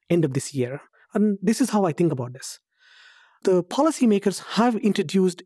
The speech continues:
a new toolkit for them to manage challenges in the credit market. If there is a substantial dislocation, they have now a tool that they could deploy that was not available until this year. So even if it goes away, in some ways it can be redeployed. And,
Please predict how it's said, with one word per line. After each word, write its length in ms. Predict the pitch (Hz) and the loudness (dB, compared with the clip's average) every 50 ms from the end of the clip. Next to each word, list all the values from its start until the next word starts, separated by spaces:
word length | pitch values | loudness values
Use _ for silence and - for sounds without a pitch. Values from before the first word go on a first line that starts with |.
| _ - | _ 0
a 120 | 165 160 | 2 2
new 580 | 156 156 156 160 175 196 202 196 180 170 151 139 _ | 4 4 4 4 4 4 4 4 4 2 0 -2 _
toolkit 500 | - - 247 240 214 - - 175 - - - - _ _ _ - | -4 0 0 0 0 0 -2 -4 -4 -6 -8 -16 _ _ _ -8
for 160 | - - 170 | -4 -2 0
them 180 | 139 180 180 | 2 2 2
to 80 | 175 180 | 2 2
manage 480 | 156 151 147 156 156 151 139 - - - - | 2 2 2 2 2 2 0 -2 -8 -8 -4
challenges 500 | - 185 175 170 165 156 143 147 139 - | -2 0 2 2 2 2 2 0 -2 -2
in 160 | 190 - 160 | -2 0 0
the 120 | 147 151 | 0 0
credit 280 | - - - 156 143 143 | -2 -2 0 0 0 0
market. 340 | 143 123 - - - - - - - | -2 -4 -6 -8 -14 -14 -14 -10 -6
If 120 | - 214 208 | -4 -2 0
there 140 | 220 233 | 2 2
is 80 | 240 208 | 2 2
a 40 | 190 | 0
substantial 580 | - - 175 - - - 180 180 - - 165 | -2 -4 -6 -4 0 0 2 2 2 0 0
dislocation, 600 | 147 175 - - 185 175 - 175 180 - 240 277 - - - - - - _ - | 0 0 0 0 0 0 0 0 0 0 -2 -2 -4 -6 -14 -20 -20 -18 _ -2
they 100 | 160 175 | -2 0
have 200 | 127 190 185 180 | 2 2 2 2
now 260 | 175 160 175 208 233 208 | 4 4 4 2 2 2
a 120 | 190 160 | 0 -2
tool 340 | - - - 208 180 151 147 | -2 0 0 2 2 2 2
that 140 | 139 160 143 | 0 -2 0
they 100 | 143 147 | -2 -2
could 160 | - - 147 | 0 0 -2
deploy 500 | 131 147 - - 262 240 160 139 147 147 - - | -2 -2 -2 0 0 0 0 0 -2 -4 -4 -4
that 200 | - 214 214 - | -2 -2 0 0
was 100 | 202 165 | 0 0
not 180 | 196 214 220 | 2 2 2
available 560 | 190 175 196 214 220 160 151 147 147 147 139 - - | 2 2 2 2 2 2 2 2 2 0 -2 -4 -4
until 200 | - 170 151 180 | -2 0 0 2
this 220 | 165 180 - - - | 0 0 0 0 -2
year. 120 | 226 - - _ _ _ | -2 -2 -4 _ _ _
So 400 | - - - 175 170 165 170 165 - - - - - _ - | -6 -2 2 2 4 4 2 0 -2 -6 -20 -20 -12 _ 0
even 240 | 233 269 294 320 302 | 2 2 4 4 2
if 100 | 262 - | 2 0
it 120 | 202 170 | 0 2
goes 220 | 156 180 175 - | 2 0 0 0
away, 320 | 185 175 160 147 156 147 - _ _ _ _ | 0 0 2 0 -2 -4 -8 _ _ _ _
in 100 | - 185 | -4 -2
some 180 | - 214 196 | 2 2 4
ways 200 | 190 180 165 - - | 4 2 2 0 -2
it 140 | - 180 - | -6 -6 -4
can 220 | - - 185 165 | -2 0 0 2
be 140 | 156 147 151 | 2 2 2
redeployed. 640 | 139 139 151 151 139 143 - - 170 143 - - - - - - _ _ - | 2 2 0 0 0 -2 -2 -2 -4 -4 -4 -6 -10 -14 -14 -16 _ _ -2
And, 320 | 190 190 202 202 190 196 | 0 2 2 2 0 0